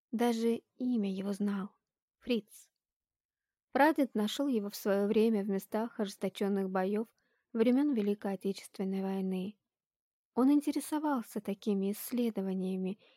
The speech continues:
и много где побывал. По каким-то приметам определил, что он принадлежал немецкому солдату.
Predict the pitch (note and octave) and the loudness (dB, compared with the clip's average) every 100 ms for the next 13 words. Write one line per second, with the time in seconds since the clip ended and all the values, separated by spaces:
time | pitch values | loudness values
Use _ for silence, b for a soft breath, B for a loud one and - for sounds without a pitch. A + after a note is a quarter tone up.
0 | b _ A#3 A#3+ D4+ D4+ G#3+ F#3 G#3+ F#3+ | b _ 0 4 6 6 4 2 0 0
1 | F#3+ G3 F#3+ F3+ G3+ _ _ _ _ _ | -2 -2 -4 -4 -8 _ _ _ _ _
2 | _ _ _ _ G3+ G3+ B3+ C4 - - | _ _ _ _ -2 0 2 2 0 0
3 | A3 G#3 C4 C#4+ G#3 G3 G3+ F#3+ G#3+ C#4+ | 2 2 0 0 0 2 2 2 2 0
4 | - - G3+ - - C4 D#4 - G#3+ G3 | -4 -6 -6 -4 -2 -2 -2 0 0 2
5 | F#3+ F#3+ A3+ A3+ F#3 G3 - - F3+ F#3+ | 0 2 0 0 0 -2 -4 -6 -6 -6
6 | G#3 G3 G#3 F#3+ - A#3+ | -8 -6 -6 -8 -10 -16